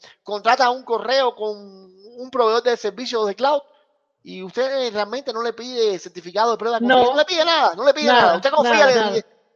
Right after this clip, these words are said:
Speaker 1: confía literalmente en ellos y se
Speaker 2: Exacto.
Speaker 1: acabó, hasta el día que pasa.
Speaker 2: Claro.
Speaker 1: Hasta el día que pasa, ¿no? Pero bueno, por eso es que en cierta medida hay una tendencia a servicios en cloud, porque alguien se está preocupando por eso. Tú lo
Speaker 2: Ujú.
Speaker 1: único que tienes que hacer es pagar. Es literalmente
Speaker 2: Exacto.
Speaker 1: pagar.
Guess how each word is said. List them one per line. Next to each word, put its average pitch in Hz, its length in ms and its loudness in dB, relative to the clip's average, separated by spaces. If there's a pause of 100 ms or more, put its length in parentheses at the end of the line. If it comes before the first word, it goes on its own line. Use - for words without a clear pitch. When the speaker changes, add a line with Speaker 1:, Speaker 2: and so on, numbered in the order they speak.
(120)
Speaker 1:
confía 262 360 2
literalmente 262 500 0
en 247 80 -10
ellos 381 300 -2 (180)
y 202 120 -12
se 220 60 -2
Speaker 2:
Exacto. 202 180 -2
Speaker 1:
acabó, 175 380 0
hasta 190 220 -2
el 175 60 -4
día 233 160 0
que 226 100 -2
pasa. 160 280 -4 (640)
Speaker 2:
Claro. 190 280 -4 (340)
Speaker 1:
Hasta - 140 -8
el 156 40 -10
día 196 140 -4
que 240 100 -6
pasa, 165 200 -6
¿no? 202 160 -16 (280)
Pero 220 140 2
bueno, 233 240 0
por 226 200 4
eso 294 200 2
es - 80 -8
que 302 80 -12
en 233 60 -12
cierta 277 240 -4
medida 254 400 -4
hay 202 140 -2
una 240 100 -10
tendencia 202 500 -10
a 151 120 -6
servicios 160 440 -16
en 214 100 -16
cloud, 285 320 -4
porque 160 320 -14 (300)
alguien 277 380 2
se 220 80 -12
está 220 160 -2
preocupando 262 720 -4
por 185 220 -8
eso. 202 240 -8
Tú 233 100 -14
lo 254 80 -6
Speaker 2:
Ujú. 254 60 -4
Speaker 1:
único 254 140 -12
que 240 40 -10
tienes 240 120 -12
que 233 60 -18
hacer 240 120 -14
es 240 60 -16
pagar. 151 300 -10 (500)
Es 175 100 -14
literalmente 208 400 -10
Speaker 2:
Exacto. - 240 -20
Speaker 1:
pagar. 143 240 -12